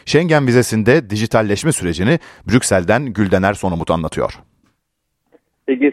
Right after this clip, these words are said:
Speaker 2: senin de ifade ettiğin üzere Avrupa Birliği artık Schengen vizesine yönelik olarak tek, tek tip bir düzenleme gerçekleştiriyor. Çünkü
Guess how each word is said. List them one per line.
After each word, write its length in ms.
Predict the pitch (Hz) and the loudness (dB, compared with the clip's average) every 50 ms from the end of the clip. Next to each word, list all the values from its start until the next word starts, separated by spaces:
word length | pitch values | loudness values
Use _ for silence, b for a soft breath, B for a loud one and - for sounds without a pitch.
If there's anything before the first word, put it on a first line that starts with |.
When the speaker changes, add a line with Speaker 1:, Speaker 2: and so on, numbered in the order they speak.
| - | -2
Speaker 2:
senin 200 | 151 151 151 143 | -4 -6 -4 -2
de 80 | 139 135 | -2 -2
ifade 400 | 131 131 - 143 139 135 139 135 | 0 2 2 4 4 4 4 2
ettiğin 360 | 135 131 - - 147 147 135 | 2 0 0 -2 -2 -2 -2
üzere 340 | 139 123 120 123 127 143 139 | -2 0 2 4 4 4 4
Avrupa 520 | - - 113 123 135 131 - 135 120 113 | 4 2 2 2 2 2 0 0 0 0
Birliği 300 | 120 113 117 131 143 - | -2 -2 0 0 0 2
artık 460 | - 113 117 113 - - 139 131 - _ _ _ _ _ | 2 2 2 2 0 0 -2 -2 -2 _ _ _ _ _
Schengen 560 | - - 139 151 151 143 139 135 127 123 120 | -2 0 0 0 0 0 0 0 0 0 -2
vizesine 420 | 120 117 117 117 - _ 131 127 | -2 -4 -4 -4 -6 _ -4 -2
yönelik 320 | 127 123 120 120 120 113 120 | -2 0 0 -2 -2 0 2
olarak 300 | 117 135 143 - - _ | 2 2 2 0 -4 _
tek, 160 | - 143 143 - _ _ _ _ - | -2 -2 -2 -2 _ _ _ _ 2
tek 260 | 165 156 - - - | 2 2 2 0 -2
tip 200 | 143 139 - - | -4 -4 -2 -2
bir 140 | 131 123 - - | -2 -2 -2 -2
düzenleme 520 | 107 110 104 113 113 110 110 110 107 110 104 | -2 0 2 2 2 2 0 -2 -2 -2 0
gerçekleştiriyor. 920 | 87 98 92 90 - - 95 - _ - 107 - _ - 95 117 131 127 - - | 2 2 2 2 0 -2 -4 -4 _ -4 -6 -6 _ -2 2 2 2 2 0 -4
Çünkü 340 | 120 110 - - 127 131 | -8 -6 0 2 2 2